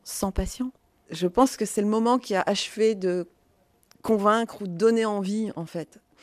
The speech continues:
Il y a eu aussi <laughs> un épisode quand même assez, euh, significatif, hein, puisque vous m'interrogez sur les résistances.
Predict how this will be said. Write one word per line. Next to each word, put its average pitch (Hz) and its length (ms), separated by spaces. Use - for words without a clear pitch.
Il 196 60
y 220 80
a 208 240
eu 262 80
aussi 240 480
<laughs> - 300
un 170 140
épisode 175 440
quand 170 120
même 185 240
assez, 165 320
euh, 160 100
significatif, 165 1000
hein, 175 200
puisque - 240
vous 156 120
m'interrogez 151 640
sur - 220
les - 360
résistances. 139 680